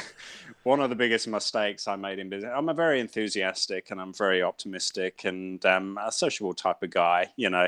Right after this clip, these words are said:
uh, as you know. But, uh, when I first started out, uh, back in,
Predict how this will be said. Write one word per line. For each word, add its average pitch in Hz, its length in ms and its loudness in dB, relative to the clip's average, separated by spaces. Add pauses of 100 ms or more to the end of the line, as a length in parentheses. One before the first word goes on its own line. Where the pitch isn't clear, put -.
(220)
uh, 101 180 2
as 95 160 -4
you 98 60 -4
know. 87 300 0
But, 110 200 2 (360)
uh, 104 220 8
when 123 160 2
I 120 60 4
first 117 380 0
started 101 380 2
out, 95 320 4 (200)
uh, 101 280 -8
back - 180 -2
in, 92 460 -8